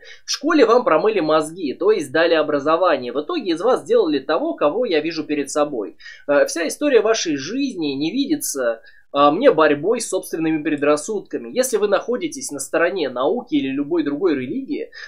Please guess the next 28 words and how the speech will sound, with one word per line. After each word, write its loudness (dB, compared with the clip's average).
то 4
я 2
не -2
вижу 0
в -6
вас, 2
в -20
вас 0
хоть -4
сколько-нибудь 2
значимого 0
сомнения. -2
А, 2
вы 4
двигались -2
в -4
рамках 2
созданной 0
до 0
вас 0
тенденции -2
и 0
воспринимали 2
чужие -4
достижения, -2
чтобы -2
в -6
итоге, -4